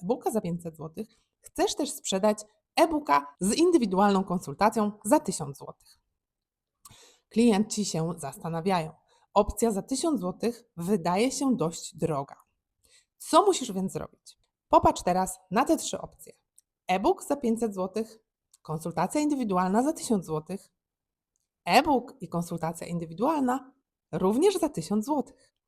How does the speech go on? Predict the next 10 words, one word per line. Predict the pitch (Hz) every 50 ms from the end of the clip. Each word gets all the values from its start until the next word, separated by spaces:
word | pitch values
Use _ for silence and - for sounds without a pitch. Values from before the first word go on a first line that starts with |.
| _ _ _ _ _ _ _ _ _
Co | - - 170 156
się | - - 240 240
dzieje? | 247 370 359 240 180 156 156 156 - _ _ _ _ -
Nagle | 175 196 214 240 269 240 185 165 160 160 -
okazuje | 196 - - 226 220 196 190 185 170
się, | - - 175 180 214 208 - _ _ _ -
że | 165 190 -
opcja | 214 294 - - 392 370
numer | 349 320 294 262 254
trzy, | 269 - - - - 254 202 156 -